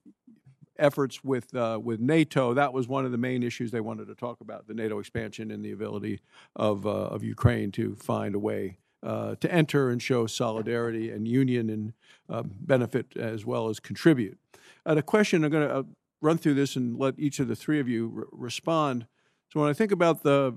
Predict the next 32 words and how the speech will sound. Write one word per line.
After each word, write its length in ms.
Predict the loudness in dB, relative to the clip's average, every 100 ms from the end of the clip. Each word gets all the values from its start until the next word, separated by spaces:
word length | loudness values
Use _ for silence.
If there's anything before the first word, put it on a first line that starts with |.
| -4
very 320 | 2 4 4
successful 560 | 2 -2 -2 -2 -2 -4
Baltic, 840 | -2 6 8 8 6 -2 -2 -16 -16 -2
uh, 260 | 0 0 0
air 220 | 2 2
policing 560 | 0 0 -2 -2 0
mission 440 | 2 2 0 -4 -6 _ _ _
to 120 | -2
safeguard 580 | 2 4 4 4 2 2
the 80 | 0
integrity 540 | 0 0 0 0 -2
of 40 | -2
the 80 |
nato 360 | -2 -2 0 0
alliance 440 | 0 -2 -4 -6
members', 520 | -4 -4 -2 -4 -4 -14 _ -8
uh, 220 | -6 -4
airspace 560 | -2 0 0 -2 -4 -2
that 80 | -6
was 120 | -4
created 420 | 0 2 2 0
by 200 | 0 0
nato, 500 | 0 -2 -2 -4 -6 -12 _ _ _ _ _ _ _ 0
that 220 | 2 4
mission, 320 | 2 2 0
I 80 | 0
think, 160 | 0 -2
could 140 | -4
serve 260 | 0 0 0
as 140 | -2
a 40 | -2
model 560 | 2 2 4 2 -2